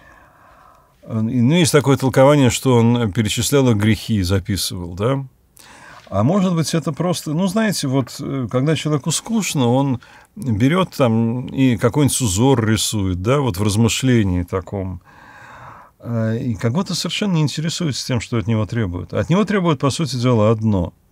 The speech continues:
Вот, э, книжники и фарисеи, они, э, и первосвященники, они правители народа. А это к ним, на самом деле, вопрос. Это их решение. Но они перекладывают, э, это неудобное решение на него,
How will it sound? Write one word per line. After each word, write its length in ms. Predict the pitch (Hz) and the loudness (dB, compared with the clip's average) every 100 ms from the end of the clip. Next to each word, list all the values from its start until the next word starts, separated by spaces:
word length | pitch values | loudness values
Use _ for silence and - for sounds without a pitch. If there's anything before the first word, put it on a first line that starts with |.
| _ | _
Вот, 340 | 139 120 131 - | -4 0 -2 -2
э, 200 | 135 117 | -2 0
книжники 420 | 139 139 131 127 | 0 2 2 2
и 60 | 127 | 0
фарисеи, 540 | 139 147 - 220 202 | 2 0 0 0 2
они, 460 | 131 113 147 160 139 _ _ - | 2 4 4 2 -2 _ _ -8
э, 300 | 113 104 104 | -4 -2 -2
и 20 | |
первосвященники, 840 | 117 113 - 123 - 113 95 95 | 0 -2 -2 -4 -2 0 -2 -2
они 220 | 104 139 | 0 0
правители 520 | 160 156 156 135 139 | 2 0 0 0 0
народа. 500 | 131 127 120 98 85 87 _ _ _ _ - - - - | 2 2 2 0 -4 -10 _ _ _ _ -20 -20 -20 -8
А 200 | 113 117 | -2 0
это 280 | 139 143 | 0 -2
к 140 | 143 - | -4 -2
ним, 160 | 202 | 0
на 140 | 170 117 | 0 0
самом 240 | - 117 | 0 0
деле, 180 | 101 104 | 0 0
вопрос. 580 | 92 107 131 98 - - _ | 0 -2 -2 -4 -6 -20 _
Это 220 | - - | -8 -2
их 220 | 147 175 | 0 0
решение. 580 | 135 120 - 107 92 - _ _ _ _ _ _ - - - | -2 -2 -4 -6 -8 -14 _ _ _ _ _ _ -20 -10 0
Но 160 | 113 | 4
они 160 | 151 202 | 4 4
перекладывают, 840 | 170 151 170 165 143 139 131 - | 2 2 2 4 4 4 2 0
э, 320 | - - 113 113 | -10 -4 -2 0
это 240 | 123 127 | 0 4
неудобное 800 | 123 123 147 139 143 110 104 104 | 6 6 6 4 2 4 2 2
решение 520 | 101 113 - 117 101 | 0 -2 0 0 0
на 140 | 101 107 | 0 2
него, 540 | 120 139 165 233 220 | 2 2 0 0 -2